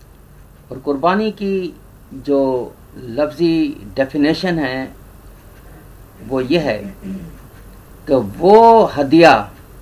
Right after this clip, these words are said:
कुर्बानी वो हदिया है जिसके ज़रिए से देने वाला और लेने वाला एक दूसरे के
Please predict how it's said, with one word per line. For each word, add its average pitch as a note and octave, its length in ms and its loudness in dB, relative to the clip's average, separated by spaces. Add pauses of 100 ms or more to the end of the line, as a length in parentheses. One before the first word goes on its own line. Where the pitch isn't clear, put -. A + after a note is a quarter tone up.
(680)
कुर्बानी C#3 580 0
वो C#3+ 240 -2
हदिया C#3+ 380 0
है A#2+ 340 -6 (920)
जिसके F#3 600 2
ज़रिए D3+ 360 0
से C3 420 -4 (880)
देने D#3 440 0
वाला B2+ 460 -2 (1080)
और D#3 140 -4
लेने D3+ 400 -2
वाला A#2 480 -2 (880)
एक E3+ 220 -2
दूसरे C#3+ 360 -6
के C3 360 -10